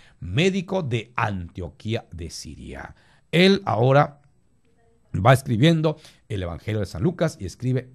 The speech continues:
los Hechos de los Apóstoles. Aquí vamos a leer la palabra de Dios en Timoteo cuatro, del nueve al diecisiete. "Querido", dice Pablo, ¿verdad? A Timoteo, "querido hermano, haz lo posible por venir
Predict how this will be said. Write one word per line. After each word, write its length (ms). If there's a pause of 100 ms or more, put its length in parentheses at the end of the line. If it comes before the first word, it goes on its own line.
los 280
Hechos 300
de 80
los 320
Apóstoles. 680 (720)
Aquí 220
vamos 180
a 40
leer 100
la 100
palabra 220
de 60
Dios 260
en 360 (200)
Timoteo 580
cuatro, 380
del 300
nueve 440
al 180
diecisiete. 680 (880)
"Querido", 680 (440)
dice 480 (240)
Pablo, 340
¿verdad? 300
A 140
Timoteo, 460 (340)
"querido 400
hermano, 640 (400)
haz 260
lo 240
posible 540
por 280
venir 520